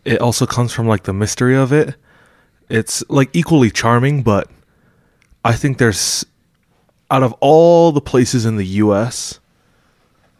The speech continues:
like, Alaska has the most untouched land,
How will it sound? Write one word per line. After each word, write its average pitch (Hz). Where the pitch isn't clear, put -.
like, 95
Alaska 104
has 101
the 98
most 92
untouched -
land, 87